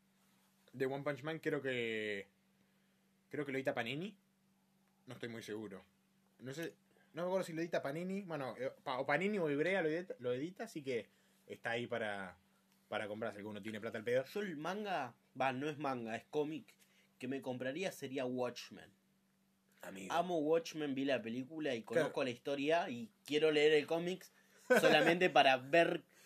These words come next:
Speaker 1: ¿Sabes
Speaker 2: qué
Speaker 1: qué?
Speaker 2: es lo que puede
Speaker 1: Yo
Speaker 2: hacer Alan Moore.
Speaker 1: ¿Sabes qué? Siempre, siempre, siempre, siempre, siempre, eh, vuelvo a la misma escena de coso, de Watchmen.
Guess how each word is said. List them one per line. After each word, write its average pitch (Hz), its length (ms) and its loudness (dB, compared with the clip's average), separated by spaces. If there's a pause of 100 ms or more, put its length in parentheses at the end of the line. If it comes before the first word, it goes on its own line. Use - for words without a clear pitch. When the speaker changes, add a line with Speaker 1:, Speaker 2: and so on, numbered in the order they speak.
(160)
Speaker 1:
¿Sabes - 180 -2
Speaker 2:
qué 175 80 8
Speaker 1:
qué? 185 120 10
Speaker 2:
es 175 80 6
lo 160 140 8
que 147 100 8
puede 160 260 8
Speaker 1:
Yo 143 60 6
Speaker 2:
hacer 165 160 4
Alan 147 240 4
Moore. 139 340 0
Speaker 1:
¿Sabes 165 160 -10
qué? 147 640 -2 (600)
Siempre, 208 500 -2
siempre, 175 360 -6
siempre, 151 320 -6
siempre, 143 300 -8 (340)
siempre, 175 640 -2 (600)
eh, 127 360 -2
vuelvo 156 440 2
a 147 60 0
la 135 120 0
misma 143 220 -8
escena 107 320 -14
de 87 340 -16
coso, - 260 -18 (440)
de 104 840 -8
Watchmen. 101 360 -12